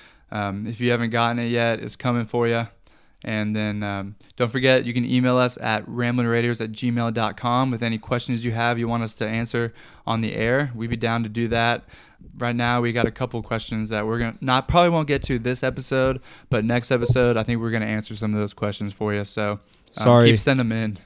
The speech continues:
Speaker 2: Sorry, Balso Harv. We'll
Speaker 1: Ba-
Speaker 2: get to your questions, buddy.
Speaker 1: Yeah, Ba-, <laughs> Balso Harv and, uh, Swarley sent a couple questions in, so we're excited to answer those next episode. But for this episode, we're gonna be previewing the O U game.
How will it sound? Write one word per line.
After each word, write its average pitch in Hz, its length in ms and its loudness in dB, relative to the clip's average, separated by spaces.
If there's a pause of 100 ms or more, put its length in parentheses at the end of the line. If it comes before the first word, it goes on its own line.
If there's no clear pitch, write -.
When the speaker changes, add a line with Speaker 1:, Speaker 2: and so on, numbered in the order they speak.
(120)
Speaker 2:
Sorry, 127 340 10
Balso 120 460 10
Harv. 120 640 8
We'll 113 120 -2
Speaker 1:
Ba- 113 60 4
Speaker 2:
get 117 100 4
to 123 80 4
your 113 80 6
questions, 110 420 4
buddy. 110 300 8
Speaker 1:
Yeah, 120 240 2
Ba-, 120 260 4
<laughs> 143 60 0
Balso 151 420 10
Harv 135 420 8
and, 120 220 2
uh, 113 120 2
Swarley 120 600 2
sent 117 240 -4
a 117 40 -8
couple 117 260 -4
questions 110 400 -4
in, 110 200 -4
so 107 260 -4 (320)
we're 123 80 2
excited 120 380 2
to 113 60 2
answer 117 240 0
those 113 220 0
next 120 280 0
episode. 110 480 0 (260)
But 113 140 -6
for 117 100 -6
this 139 260 2
episode, 110 600 2 (480)
we're 117 80 -2
gonna 127 120 2
be 117 160 0
previewing 135 840 2
the 110 400 0
O 120 120 4
U 147 220 6
game. 139 400 4